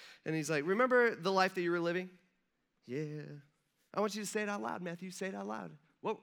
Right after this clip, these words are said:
what were you doing?" "Uh, I was a tax collector. <laughs> You know, I was a traitor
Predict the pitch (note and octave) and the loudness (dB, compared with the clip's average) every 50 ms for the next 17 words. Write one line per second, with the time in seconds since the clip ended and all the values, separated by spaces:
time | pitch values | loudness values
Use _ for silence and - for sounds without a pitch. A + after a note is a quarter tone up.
0 | _ - A#3+ A#3+ - A3 G#3+ G3+ F3 G3 F#3 C#3+ A2+ G2 A#2 C3+ C#3 D3 D3+ C#3+ | _ -6 -6 -6 -4 -6 -8 -6 -6 -6 -6 -6 -8 -10 -14 -14 -12 -10 -10 -10
1 | C#3 C#3+ C3+ B2+ B2 A#2 A2+ A2 A2+ G#2+ G#2 G2 _ _ _ _ _ _ _ _ | -12 -12 -12 -12 -14 -14 -12 -10 -10 -10 -12 -14 _ _ _ _ _ _ _ _
2 | _ _ _ _ _ _ _ _ _ _ _ _ _ _ _ _ _ _ _ - | _ _ _ _ _ _ _ _ _ _ _ _ _ _ _ _ _ _ _ -14
3 | A#2 A#2+ C3+ C#3 - _ - C3+ A#2+ B2 B2 A#2+ _ - C3 A#2+ A#2+ B2+ _ _ | -12 -10 -10 -12 -12 _ -10 -10 -8 -8 -10 -12 _ -12 -12 -12 -12 -14 _ _
4 | _ - - - - _ _ _ _ _ _ _ _ _ _ _ _ C3 C#3 C#3 | _ -18 -18 -18 -18 _ _ _ _ _ _ _ _ _ _ _ _ -2 -2 -2
5 | C#3 C3+ B2 A#2+ - - - - D#3 C3+ C3+ C3 C3+ C3+ C3+ C3+ | -2 -2 -6 -4 -4 -4 0 2 2 2 2 2 0 -2 -2 -6